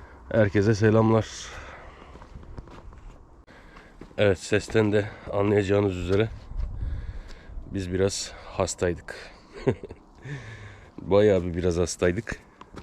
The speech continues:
Okullar kapandıktan bir gün sonra, e, yatışa geçtik.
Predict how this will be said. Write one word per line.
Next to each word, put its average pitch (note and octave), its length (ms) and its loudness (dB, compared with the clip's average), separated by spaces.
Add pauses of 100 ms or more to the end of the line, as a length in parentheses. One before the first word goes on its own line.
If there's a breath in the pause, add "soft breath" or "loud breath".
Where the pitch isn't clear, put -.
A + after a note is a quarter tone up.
(720 loud breath)
Okullar G2 480 0
kapandıktan G#2 680 2 (320 loud breath)
bir G#2+ 180 2
gün G2 180 2
sonra, G2 360 4 (1160 loud breath)
e, E2+ 100 -2 (100)
yatışa F2+ 640 0
geçtik. - 500 -2